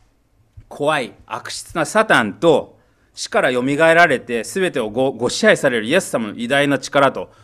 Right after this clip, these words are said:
どっちが怖いの？さっさとイエス様からいただいた最高の神の武具を身につけて、イエス様の後ろに隠れて戦いなさいって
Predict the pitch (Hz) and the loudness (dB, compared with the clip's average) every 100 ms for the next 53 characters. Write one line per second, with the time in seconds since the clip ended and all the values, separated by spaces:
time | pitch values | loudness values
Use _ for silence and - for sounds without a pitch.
0 | _ - 117 254 - 156 123 - 117 78 | _ -12 -2 -2 -2 -6 -6 -6 -8 -8
1 | 82 _ _ _ _ _ _ _ _ _ | -20 _ _ _ _ _ _ _ _ _
2 | _ _ _ _ _ - 240 - 175 123 | _ _ _ _ _ 0 0 2 -2 0
3 | 151 170 151 113 104 101 101 127 135 135 | 0 0 0 0 -2 -2 -2 0 0 -2
4 | 135 - 170 180 175 185 175 175 170 - | -6 -4 -2 -2 0 0 2 0 -4 -8
5 | - 214 180 117 160 185 104 123 208 226 | -4 -2 0 0 0 0 -2 -2 -4 -2
6 | 233 160 107 - _ _ _ 139 190 202 | -4 -2 -6 -8 _ _ _ -2 -2 0
7 | 165 135 113 113 151 - 147 196 208 107 | -2 0 -4 -2 -4 -2 -2 0 -2 -4
8 | - 180 226 262 247 254 214 | -10 -8 -4 -2 2 2 0